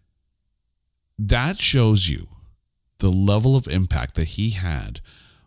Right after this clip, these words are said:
on this mentor role in, you know,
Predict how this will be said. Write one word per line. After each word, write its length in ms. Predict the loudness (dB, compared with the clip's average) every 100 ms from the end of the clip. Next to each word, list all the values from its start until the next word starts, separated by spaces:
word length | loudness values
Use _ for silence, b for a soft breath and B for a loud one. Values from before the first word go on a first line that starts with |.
| -2
on 180 | 2 4
this 240 | 2 2
mentor 560 | 2 2 2 2 2 0
role 540 | 0 0 2 -2 -6 -10 _ _ _ _ _ _ _ _ -6
in, 500 | 0 2 2 0 -4 B B B B B B _ _ -2
you 100 | -2
know, 220 | -2